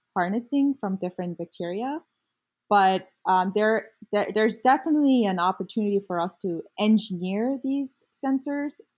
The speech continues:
to kind of be able to detect any other molecules. That's a big, uh, question. It, it is, in theory, doable, but very difficult to do. <laughs> Um,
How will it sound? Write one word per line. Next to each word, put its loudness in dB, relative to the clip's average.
to 2
kind -2
of -4
be 0
able -2
to -4
detect -6
any -6
other -4
molecules. -4
That's 0
a 2
big, 0
uh, -2
question. 0
It, -4
it 0
is, -2
in 2
theory, 0
doable, 0
but -4
very -2
difficult -6
to -8
do. -4
<laughs> -10
Um, -2